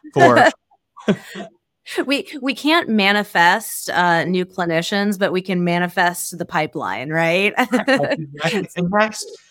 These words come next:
Speaker 1: I think that's the beauty of the consortium altogether, is if I've seen anything really change in our community since not only, there's many things that I've seen change, like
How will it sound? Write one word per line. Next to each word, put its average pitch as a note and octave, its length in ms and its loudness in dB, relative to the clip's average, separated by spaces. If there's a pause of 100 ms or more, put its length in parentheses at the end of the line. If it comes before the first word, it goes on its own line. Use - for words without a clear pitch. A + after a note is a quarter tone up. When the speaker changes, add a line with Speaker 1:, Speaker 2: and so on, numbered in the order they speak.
(120)
Speaker 1:
I E3 80 -2
think G3 260 0
that's C#3+ 220 -2
the B2+ 120 -6
beauty A#2 380 -8
of G#2 160 -10
the A2 100 -10
consortium A#2 640 -8 (160)
altogether, A2+ 800 -2
is A2 280 -20 (260)
if C3+ 140 -4
I've F3 180 6
seen G3 240 -2
anything C3 560 -4
really A2 300 -12
change A#2+ 760 -14 (280)
in B2+ 140 -4
our A#2+ 140 -2
community A#2 540 -12
since - 580 -10 (240)
not D#3+ 200 2
only, D3+ 400 2 (500)
there's D3+ 220 0
many D3 180 2
things A2+ 260 -10
that A2 120 -10
I've G#2 100 -10
seen G#2 180 -10
change, G#2 380 -12
like G#2+ 220 -10